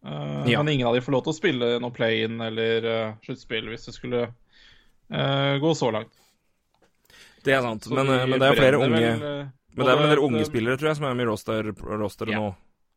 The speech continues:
Speaker 1: Ja, jeg så det. Det er mye der.
Speaker 2: Fra
Speaker 1: Eh,
Speaker 2: det
Speaker 1: så det
Speaker 2: terroret.
Speaker 1: er absolutt veldig godt poeng. Ehm, og, og ja, og klubbene bruker jo på mange måter det her som en, eh,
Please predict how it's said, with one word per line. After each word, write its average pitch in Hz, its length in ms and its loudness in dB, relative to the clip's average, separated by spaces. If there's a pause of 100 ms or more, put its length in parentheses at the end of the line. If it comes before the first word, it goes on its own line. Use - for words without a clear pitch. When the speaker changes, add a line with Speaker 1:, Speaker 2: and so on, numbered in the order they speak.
(140)
Speaker 1:
Ja, 131 140 -2
jeg 123 80 -4
så 117 180 -10
det. - 120 -14
Det 123 100 -2
er 123 60 0
mye 110 280 -6
der. 113 260 -10
Speaker 2:
Fra 113 200 0
Speaker 1:
Eh, 110 340 2
Speaker 2:
det 107 80 -6
Speaker 1:
så 101 120 -2
det 156 80 0
Speaker 2:
terroret. 156 160 0
Speaker 1:
er 143 100 -4
absolutt 135 320 -14
veldig 120 300 -8
godt 113 180 -12
poeng. 135 220 -14 (180)
Ehm, 120 760 -12 (1900)
og, 143 300 2
og 156 80 6
ja, 151 120 4
og 170 520 0
klubbene 139 420 -8
bruker 135 460 -8
jo 196 160 -6
på 214 160 -8
mange 147 240 -8
måter 123 320 -4
det 123 80 0
her 113 160 0
som 123 240 -8
en, 123 240 -4
eh, 120 320 -2